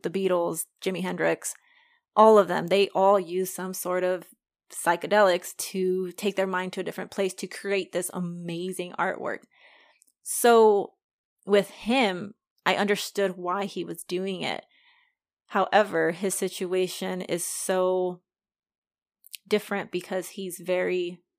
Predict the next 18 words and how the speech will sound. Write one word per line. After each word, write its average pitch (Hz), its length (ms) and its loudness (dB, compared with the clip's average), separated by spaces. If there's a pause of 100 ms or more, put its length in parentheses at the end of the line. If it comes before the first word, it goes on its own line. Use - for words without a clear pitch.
traumatized 233 840 -4 (240)
by 151 300 0
the 170 120 -8
stuff 190 260 -6
he 185 140 -6
went 180 240 -8
through, 208 280 -2
he, 170 320 -12 (180)
abuse 175 460 -6
and 196 100 -6
stuff - 240 -6
like 185 160 -4
that. 202 260 0 (840)
Plus, 190 400 0
he's 175 180 -6
very 170 320 -6
suicidal. 226 800 -6 (400)
Plus, 190 560 0